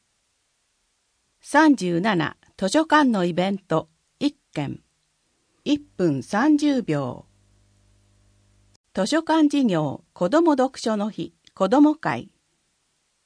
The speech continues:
三十八、五月一日水曜日から七日火曜日まで、図書館開館状況。四分。三十九、五月、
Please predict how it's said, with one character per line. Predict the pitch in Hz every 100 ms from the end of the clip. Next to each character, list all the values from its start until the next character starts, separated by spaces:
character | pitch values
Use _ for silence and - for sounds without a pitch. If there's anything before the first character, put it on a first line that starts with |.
| _ _ _ _ _ _
三 | - - 311 294
十 | 190 175
八、 | 175 180 - 180 - _ _ _ -
五 | 240
月 | 330 330 - -
一 | 240 240
日 | 202 - 190 -
水 | 165 233 311
曜 | 311 311
日 | 240 220
か | 175
ら | 156 156 - _ _ -
七 | 170 240
日 | 262 220 - _
火 | 214 208
曜 | 302 320
日 | 247
ま | 196 180
で、 | 165 - _ _ _ _ _ _
図 | -
書 | 220 311
館 | 320 190 131
開 | - 208 320
館 | 311 302 285
状 | 262 240
況。 | 196 156 147 123 - _ _ _ _ _ _ -
四 | 269 311 269
分。 | - 147 135 127 _ _ _ _ _ _ _ _ _ _ _ _ _ _ _
三 | - 285 320
十 | 254 190 170
九、 | - 240 160 - _ _ _
五 | - 311
月、 | 269 - - -